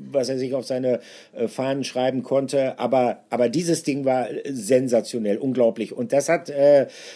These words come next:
Frank Mill auch sehr, sehr lange Zeit verfolgt. Ich hab mit ihm mal darüber gesprochen. Der hat gesagt, irgendwie betreibt ja mittlerweile auch mehrere Fußballschulen im Ruhrgebiet. Und er sagt,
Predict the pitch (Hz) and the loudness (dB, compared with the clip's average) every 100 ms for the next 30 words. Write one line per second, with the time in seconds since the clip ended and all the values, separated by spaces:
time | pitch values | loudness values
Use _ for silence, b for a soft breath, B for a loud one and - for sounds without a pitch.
0 | B - 139 139 127 165 190 156 139 127 | B -6 -4 -2 2 4 4 4 2 2
1 | - 95 92 156 196 160 151 156 147 143 | -6 -10 0 2 4 4 4 6 6 4
2 | 160 147 - 139 139 - 120 - 151 185 | 2 0 0 0 0 -4 -4 -2 -2 0
3 | - - - 143 135 123 139 139 131 120 | -4 -10 -8 -6 -6 -6 -6 -2 0 0
4 | 127 127 - - 151 147 131 131 131 131 | 0 -2 -4 -2 0 0 0 -2 -2 -4
5 | 117 135 127 - 120 131 131 131 123 B | -2 -2 -4 -8 -8 -4 0 0 0 B
6 | B - - 123 135 135 123 131 135 117 | B -6 -4 0 0 2 2 2 2 2
7 | 120 131 120 110 117 127 123 113 110 180 | 4 2 2 0 4 4 4 0 0 0
8 | 190 - 151 - 151 151 143 131 120 151 | 0 2 0 0 2 2 2 0 2 4
9 | 165 135 139 139 B B B B - 123 | 4 2 2 0 B B B B -4 0
10 | 127 120 135 139 - | 2 4 2 0 -4